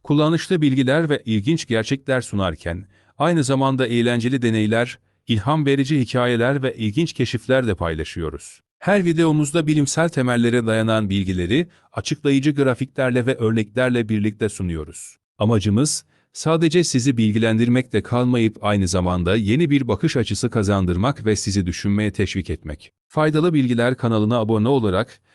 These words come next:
her hafta yayınladığımız videoları kaçırmadan izleyebilirsiniz. Ayrıca,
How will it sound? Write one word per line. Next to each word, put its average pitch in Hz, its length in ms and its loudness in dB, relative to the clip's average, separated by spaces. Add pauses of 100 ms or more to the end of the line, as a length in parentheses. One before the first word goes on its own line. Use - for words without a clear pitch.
(160)
her 165 200 0
hafta 156 320 -2
yayınladığımız 127 760 0
videoları 127 480 2
kaçırmadan 127 580 -2
izleyebilirsiniz. 95 1000 -4 (220)
Ayrıca, 98 580 0